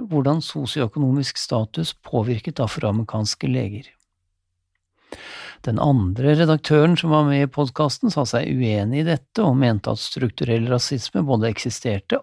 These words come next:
og at den opprettholdt raseulikhet. Livingstons uttalelse ble det like fullt påregnelig bråk av, og presidenten i den amerikanske legeforeningen, som eier Yama,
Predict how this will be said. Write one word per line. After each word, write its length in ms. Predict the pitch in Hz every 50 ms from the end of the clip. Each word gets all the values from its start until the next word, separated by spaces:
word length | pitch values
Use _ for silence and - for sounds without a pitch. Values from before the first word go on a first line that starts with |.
| _ _ -
og 160 | - 123 151 208 - 170
at 100 | - -
den 80 | 175 -
opprettholdt 480 | - - - - - - - 170 - - -
raseulikhet. 920 | 117 110 - - - - 104 101 104 127 - - - - _ _ - - _ _ _ _ _ _ - - - - - - - _ _ _ _ _ _ -
Livingstons 1160 | 254 170 143 135 135 123 120 117 113 120 135 135 135 151 156 143 - - 165 165 156 - - -
uttalelse 640 | 202 214 170 139 131 - 143 139 139 135 123 - 220 175 127
ble 140 | 123 120 117
det 160 | 120 147 143
like 320 | 139 139 117 101 - - 143 -
fullt 320 | - 120 127 143 - - _ _ - -
påregnelig 640 | 127 131 123 117 104 101 104 101 104 117 135 151 131 113
bråk 320 | 104 90 92 - - -
av, 160 | - 127 - - _ _ _ - - - - - - - - - - - - _ -
og 140 | - 139 -
presidenten 640 | 156 143 - 190 175 147 131 123 - - - 165 156
i 80 | 147 131
den 80 | 139
amerikanske 640 | 143 135 143 143 135 - 139 127 120 - - - 151
legeforeningen, 800 | 143 135 120 113 113 104 131 127 113 113 117 123 156 185 175 147
som 160 | - 131 123 - - - - -
eier 320 | 117 104 110 120 127 143 139
Yama, 460 | 151 151 143 139 139 156 185 226